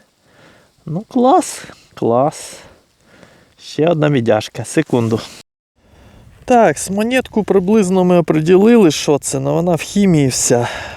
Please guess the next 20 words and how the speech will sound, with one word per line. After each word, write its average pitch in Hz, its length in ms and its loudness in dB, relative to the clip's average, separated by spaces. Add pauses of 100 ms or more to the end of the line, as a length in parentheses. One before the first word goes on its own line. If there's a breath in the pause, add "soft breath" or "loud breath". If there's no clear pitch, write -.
В 147 100 -8
общем, 170 340 -2
це 202 360 0 (880 loud breath)
копійка, 139 640 0
Олександр 143 560 0
Другий. 131 400 0
Ось 131 200 -2
тут - 240 -4
трошки 131 380 -2
зверху, 131 600 -2 (120)
посередині 123 680 -2
вензель 120 400 -4
проглядається. 117 840 -2 (840 soft breath)
А - 80 -6
все 165 340 0
заліплене. 123 760 -2 (400 loud breath)
Ну, 247 280 -6 (840 soft breath)
Олександра 151 680 0
Другого 139 460 0
копійка. 120 680 -4